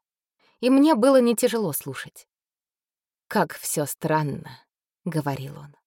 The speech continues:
"Я уже не молодой человек, и все мои мечты о помощи людям оказались просто мечтами". Как бы мы с Кариной тогда в юности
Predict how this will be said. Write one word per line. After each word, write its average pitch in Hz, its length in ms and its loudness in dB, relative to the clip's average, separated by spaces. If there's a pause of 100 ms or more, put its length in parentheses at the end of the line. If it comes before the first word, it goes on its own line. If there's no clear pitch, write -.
(800)
"Я 247 280 4
уже 220 320 0
не 208 140 4
молодой 202 480 2
человек, 143 680 -8
и 143 300 -20
все - 300 -4
мои 175 300 0
мечты 160 540 -2
о 127 120 0
помощи 143 520 -6
людям 147 480 -8 (520)
оказались 208 680 0
просто - 420 -8
мечтами". 131 720 -12 (800)
Как 202 220 2
бы 170 100 4
мы 160 160 2
с - 80 -6
Кариной 156 400 -2
тогда 143 400 -6
в 127 60 -18
юности 160 640 -10